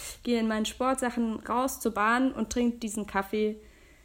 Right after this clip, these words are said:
dann in der Bahn. Und währenddessen wache ich auf und gehe zum Fitnessstudio. Und bis ich da bin, bin ich eben wach. Und wenn ich Sport gemacht hab, erst so richtig.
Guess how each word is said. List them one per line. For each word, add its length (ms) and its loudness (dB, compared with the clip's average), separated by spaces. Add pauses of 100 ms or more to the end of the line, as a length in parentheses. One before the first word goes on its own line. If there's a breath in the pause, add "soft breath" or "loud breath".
(120)
dann 220 -4
in 180 4
der 100 6
Bahn. 280 6
Und 160 0
währenddessen 500 4
wache 160 0
ich 140 -2
auf 300 6
und 180 2
gehe 160 2
zum 140 -2
Fitnessstudio. 800 0
Und 180 -4
bis 160 0
ich 100 -4
da 180 4
bin, 200 4
bin 100 2
ich 120 -6
eben 180 -2
wach. 400 0 (320 soft breath)
Und 160 6
wenn 100 8
ich 80 2
Sport 320 6
gemacht 300 0
hab, 160 -4
erst 240 -4
so 100 -6
richtig. 680 0